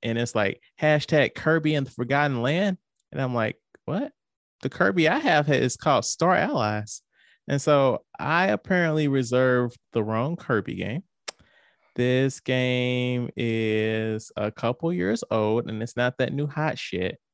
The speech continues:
And I wanted to be flexing about with that new hot shit.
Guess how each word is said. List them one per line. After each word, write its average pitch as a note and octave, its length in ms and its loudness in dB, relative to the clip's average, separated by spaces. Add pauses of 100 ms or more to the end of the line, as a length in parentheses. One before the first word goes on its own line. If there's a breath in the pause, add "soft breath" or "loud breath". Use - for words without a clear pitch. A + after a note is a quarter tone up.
And A2 160 -2
I G#2+ 60 2
wanted C3+ 520 0
to A#2+ 160 2
be A#2 180 -4
flexing B2+ 540 -2
about G#2+ 340 -2
with B2+ 220 -2
that G#2 160 2
new A2+ 140 -2
hot A#2+ 260 -4
shit. - 340 -8